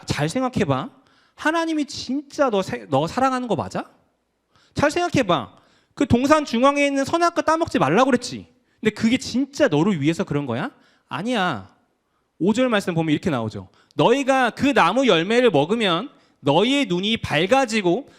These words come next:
하나님처럼 되어서 선과 악을 알게 된다는 것을 아시고." 그렇게 말씀하신 거예요. 이렇게 얘기한 거예요. 이 얘기는 이런 거죠.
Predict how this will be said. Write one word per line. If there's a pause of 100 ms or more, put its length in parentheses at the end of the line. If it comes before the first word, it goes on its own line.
(100)
하나님처럼
되어서 (200)
선과
악을
알게
된다는
것을
아시고."
그렇게
말씀하신
거예요.
이렇게
얘기한
거예요. (640)
이
얘기는
이런
거죠.